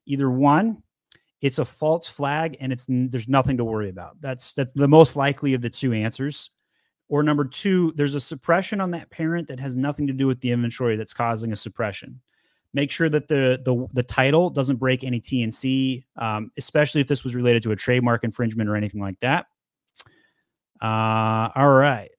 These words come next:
So Iona says, "I did a trademark through you guys a while back. Thanks. You're very welcome." Cindy says, "Trademark, less than twenty-four hours. We're very quick with our trademark filings. So I hope you guys decide to do that." Uh, "Can I have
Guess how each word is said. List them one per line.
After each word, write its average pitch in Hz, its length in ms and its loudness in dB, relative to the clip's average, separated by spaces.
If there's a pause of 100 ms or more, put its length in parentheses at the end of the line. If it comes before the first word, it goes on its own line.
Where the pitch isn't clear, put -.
(140)
So 117 420 4
Iona 143 320 6
says, 143 420 4
"I 147 80 2
did 208 160 6
a 202 40 4
trademark 214 380 2
through 214 120 -4
you 202 80 0
guys 202 160 4
a - 20 -6
while 202 180 4
back. 196 280 0
Thanks. 202 400 -4
You're 135 100 -4
very 139 180 0
welcome." 202 480 0 (540)
Cindy 214 380 2
says, 180 520 2
"Trademark, 202 600 0
less 151 320 -2
than 190 160 -2
twenty-four 180 500 2
hours. 139 460 2 (140)
We're 139 160 2
very 175 260 0
quick - 260 -2
with 160 120 -4
our 135 80 0
trademark 143 480 0
filings. 131 600 -2 (380)
So - 140 -4
I - 20 0
hope 127 100 -4
you 135 60 -2
guys 127 200 2
decide 120 260 -2
to 113 80 -4
do 113 160 -2
that." 143 260 -2 (920)
Uh, 117 720 0 (100)
"Can 202 260 2
I 220 160 6
have 190 500 0